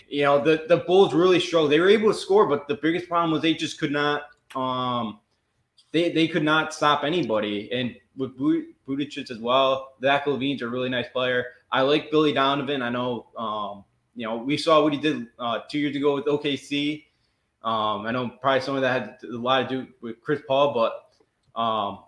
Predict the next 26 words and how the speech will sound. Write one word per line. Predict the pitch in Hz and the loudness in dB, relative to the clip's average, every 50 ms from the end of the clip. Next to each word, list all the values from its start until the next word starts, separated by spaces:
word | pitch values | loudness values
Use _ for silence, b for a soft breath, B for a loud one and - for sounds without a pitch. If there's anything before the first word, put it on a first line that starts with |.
| _ | _
I, | - 139 | 0 0
I | 147 147 151 165 165 | 2 4 4 4 4
like | 156 165 175 165 | 4 2 0 0
this | - 170 143 107 | -2 -4 -6 -4
Bulls | 120 135 143 139 - - | -4 -2 -2 -2 -2 -4
team. | 151 151 143 120 | -4 -4 -2 0
I, | 117 113 113 104 | 0 0 0 0
I | 120 120 | -2 -2
definitely | - 139 143 139 - 151 139 | 0 -2 -2 0 0 -4 -2
do | 123 135 135 | -2 -2 -4
think, | 131 147 131 127 | -2 -4 -2 0
I | 127 123 | 0 0
think | 131 170 185 147 | 0 -2 -2 0
they're | 180 170 160 143 | 2 2 2 2
gonna | 147 139 | 0 0
win | 127 131 143 143 | 0 -2 -2 -2
their | 139 127 | -2 -4
division. | 110 117 107 127 135 131 131 156 143 | -4 -6 -6 -6 -6 -4 -4 -4 -2
I | 123 110 | -2 -4
think | - 139 139 - - | -4 -6 -8 -8 -4
they | - 131 135 120 135 | -4 -2 -2 -2 -4
did | - 143 127 127 | -4 -4 -4 -2
more | 131 135 135 | -2 -2 -2
than | 127 117 113 | -2 -4 -8
the | 104 | -10
Pacers. | - _ 123 123 127 127 - 143 147 147 139 - | -10 _ -6 -6 -6 -6 -6 -6 -6 -6 -8 -10